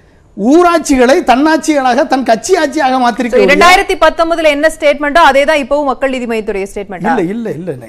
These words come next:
Speaker 1: இருங்க. நீங்க உடனே அதுக்கு conclusive எவிடன்ஸ்க்கு போறீங்க. நாங்க எங்க
Speaker 2: இல்ல,
Speaker 1: கேக்குறது
Speaker 2: தொடர்
Speaker 1: என்னன்னா
Speaker 2: விமர்சனங்கள் வைக்கும்போது அதே விமர்சனத்தை இப்ப வரைக்கும்
Speaker 1: கிடையாது.
Speaker 2: நீச்சல்
Speaker 1: நான்
Speaker 2: வச்சிருக்கீங்க.
Speaker 1: என்ன
Speaker 2: ஒருவேளை
Speaker 1: கேக்குறேன்னா
Speaker 2: என்னுடைய கேள்வி என்னவாக இருக்குதுன்னா,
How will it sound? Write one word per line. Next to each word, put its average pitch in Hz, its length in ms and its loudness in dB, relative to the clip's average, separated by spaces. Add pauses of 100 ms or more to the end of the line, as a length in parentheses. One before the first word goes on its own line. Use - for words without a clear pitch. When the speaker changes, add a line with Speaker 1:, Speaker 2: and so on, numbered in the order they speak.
Speaker 1:
இருங்க. 240 340 -6
நீங்க 185 260 -6
உடனே 208 400 -2
அதுக்கு 339 240 -4
conclusive 285 760 -2
எவிடன்ஸ்க்கு 262 540 -2
போறீங்க. 214 280 -4
நாங்க 240 380 -4
எங்க 233 220 -4
Speaker 2:
இல்ல, 294 320 0
Speaker 1:
கேக்குறது 294 80 0
Speaker 2:
தொடர் 285 260 4
Speaker 1:
என்னன்னா 381 40 0
Speaker 2:
விமர்சனங்கள் 349 600 2
வைக்கும்போது 285 540 0
அதே 262 360 4
விமர்சனத்தை 330 520 -2
இப்ப 330 200 -4
வரைக்கும் 294 300 0
Speaker 1:
கிடையாது. 285 260 0
Speaker 2:
நீச்சல் 262 200 0
Speaker 1:
நான் 214 140 2
Speaker 2:
வச்சிருக்கீங்க. 202 120 4
Speaker 1:
என்ன 302 180 2
Speaker 2:
ஒருவேளை 349 280 4
Speaker 1:
கேக்குறேன்னா 403 160 2
Speaker 2:
என்னுடைய 339 300 0
கேள்வி 370 260 2
என்னவாக 330 400 0
இருக்குதுன்னா, 262 480 -4